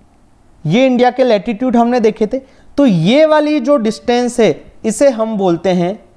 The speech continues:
अक्षांशीय विस्तार,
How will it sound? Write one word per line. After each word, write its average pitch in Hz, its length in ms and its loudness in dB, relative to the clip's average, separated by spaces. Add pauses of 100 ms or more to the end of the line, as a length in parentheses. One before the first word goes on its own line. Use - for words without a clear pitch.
(1400)
अक्षांशीय 220 840 -2
विस्तार, 147 680 -2